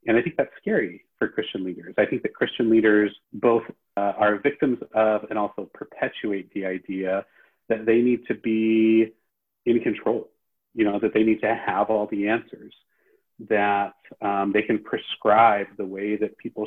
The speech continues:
should live their lives. The result of that, of course, is that you get very homogenous organizations, like we see with white evangelical Christianity. I mean, it's been a conversation for years,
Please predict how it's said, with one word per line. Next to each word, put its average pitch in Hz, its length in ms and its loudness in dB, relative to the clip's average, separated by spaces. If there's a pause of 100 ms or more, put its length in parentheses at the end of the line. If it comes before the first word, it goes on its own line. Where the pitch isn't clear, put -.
should 101 120 -6
live 95 320 -4
their 95 180 0
lives. 104 460 4 (960)
The 117 200 8
result 180 280 8
of 113 100 4
that, 95 180 2
of 95 140 -4
course, 104 320 0
is 101 160 0
that 107 140 0
you 104 60 0
get 107 180 0
very 104 240 6
homogenous 95 600 -2
organizations, 90 760 -4 (680)
like 107 320 4
we 104 300 -2
see 101 220 0
with 98 280 0 (520)
white 101 360 4
evangelical 95 560 0
Christianity. 95 800 -2
I 92 40 0
mean, 95 200 2
it's 95 120 0
been 104 140 6
a 92 220 2
conversation 98 600 0
for 107 80 2
years, 101 600 6